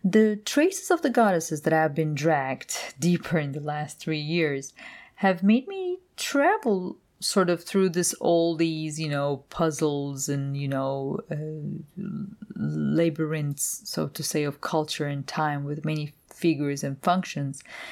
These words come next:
And looking at all those symbols and rituals, I gathered this mysterious knowledge of many goddesses that they were actually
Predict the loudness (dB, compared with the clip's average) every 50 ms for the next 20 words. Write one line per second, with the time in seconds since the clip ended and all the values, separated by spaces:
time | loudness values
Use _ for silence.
0 | -16 -10 -4 0 2 4 4 4 4 2 0 0 0 2 4 6 6 6 6 6
1 | 6 6 6 4 4 0 -2 0 0 0 0 0 2 2 2 2 2 0 -2 -4
2 | -4 -4 -2 0 0 0 0 -2 -4 -2 -2 -2 -2 -2 -2 -2 -2 -2 -2 -2
3 | -2 2 2 4 4 4 2 0 0 -2 _ 0 0 0 -2 -6 -10 -14 -20 -20
4 | -10 0 4 4 4 4 4 2 4 4 4 4 4 4 4 6 6 6 4 4
5 | 2 2 0 2 0 0 0 0 -2 0 -2 -2 -2 0 0 0 0 -2 -4 -4
6 | -6 -6 -4 -2 -2 -2 -2 -4 _ _ _ _ 4 6 6 6 6 6 6 6
7 | 6 4 4 0 -2 -2 0 0 0 0 -2 -4 -6